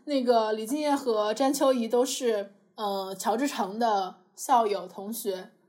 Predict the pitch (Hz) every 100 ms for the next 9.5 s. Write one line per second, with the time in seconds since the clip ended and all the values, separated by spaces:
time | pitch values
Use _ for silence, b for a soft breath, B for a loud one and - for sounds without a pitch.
0 | _ _ _ _ _ _ - 311 349 311
1 | 311 269 233 240 277 330 320 302 285 285
2 | 285 262 233 226 226 226 - 226 214 220
3 | 226 220 220 269 262 226 214 b b b
4 | b 208 202 190 190 247 269 - - 208
5 | 185 185 208 202 302 277 240 214 226 214
6 | 196 b - 285 302 247 233 196 185 240
7 | 226 175 - _ _ _ _ - 220 220
8 | 359 381 370 302 220 214 294 262 196 196
9 | 247 311 269 247 -